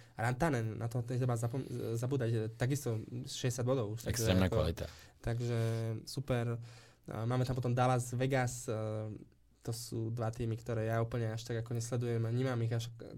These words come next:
Speaker 1: nechcem povedať, že nemám ich rád, ale vlastne to sú týmy, ktoré si nepozriem asi zápas.
Speaker 2: Hmm. Ja mám Dallas pomerne rád.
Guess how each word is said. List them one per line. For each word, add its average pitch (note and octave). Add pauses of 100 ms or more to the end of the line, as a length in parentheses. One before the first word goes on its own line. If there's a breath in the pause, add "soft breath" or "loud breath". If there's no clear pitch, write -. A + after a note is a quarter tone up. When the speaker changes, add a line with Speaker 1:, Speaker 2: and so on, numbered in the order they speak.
(640)
Speaker 1:
nechcem -
povedať, C3+
že B2+
nemám D3
ich C3+
rád, C3
ale A#2+ (800 soft breath)
vlastne -
to C#3+
sú C#3+
týmy, D#3
ktoré D#3+
si D#3
nepozriem C#3
asi A2
zápas. G#2
Speaker 2:
Hmm. A#2 (240 loud breath)
Ja A#2+
mám F3
Dallas C3
pomerne G#2
rád. F2